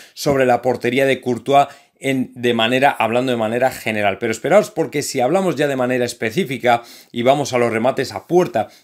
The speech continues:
tendremos dos remates a puerta, dos tristes remates a puerta en todo el partido del Real Madrid por cinco del Cádiz. Cinco a dos, es una vergüenza. Pero esperaos, porque más, los saques de esquina,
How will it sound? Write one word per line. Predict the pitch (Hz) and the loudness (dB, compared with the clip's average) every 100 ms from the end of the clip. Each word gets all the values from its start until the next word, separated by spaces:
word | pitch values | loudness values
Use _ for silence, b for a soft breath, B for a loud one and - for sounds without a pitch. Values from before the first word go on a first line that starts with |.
| _ | _
tendremos | 143 139 156 185 139 113 b b - | -2 0 0 0 0 -4 b b -20
dos | 127 202 233 - - | 2 4 4 -2 -16
remates | 123 131 131 147 160 160 131 | -12 -4 -2 0 -2 -4 -6
a | 113 | -4
puerta, | 147 151 117 110 | -2 -2 0 0
dos | 117 196 - - | 0 -2 -2 -6
tristes | 165 190 - 127 107 | -4 -4 -2 -4 -2
remates | 113 117 135 135 117 | -2 0 0 -2 -4
a | 101 - | -6 0
puerta | 143 123 110 | 0 0 -2
en | 113 - | -4 0
todo | 214 240 | 0 2
el | 214 - | 0 -2
partido | 107 98 - 143 127 104 101 B B - | -4 -6 -8 -4 -2 -2 -6 B B -2
del | 135 117 | 0 2
Real | 120 135 | 2 4
Madrid | 151 123 127 - | 2 2 0 0
por | 135 113 | 0 0
cinco | - 143 147 151 131 | -4 -4 -2 -2 -2
del | 104 - | -2 -4
Cádiz. | 104 90 - - b b b b - | -4 -4 -8 -20 b b b b -12
Cinco | - 220 277 277 226 269 254 - | 0 2 4 2 -2 -6 -6 -6
a | 104 | -6
dos, | 98 196 - - - | -2 -2 -6 -6 0
es | 196 - - | 0 0 -8
una | 147 156 147 113 | -6 -2 -2 -2
vergüenza. | 101 98 92 104 90 90 | -4 -4 -4 -6 -4 -6
Pero | 101 | -4
esperaos, | - 185 196 | 0 0 0
porque | 131 101 110 | -2 -2 0
más, | 180 143 - B B | 0 0 -4 B B
los | 120 120 113 | -4 -2 0
saques | 131 139 123 | 0 0 0
de | 147 | -2
esquina, | 143 - 190 202 - | -2 0 0 0 -4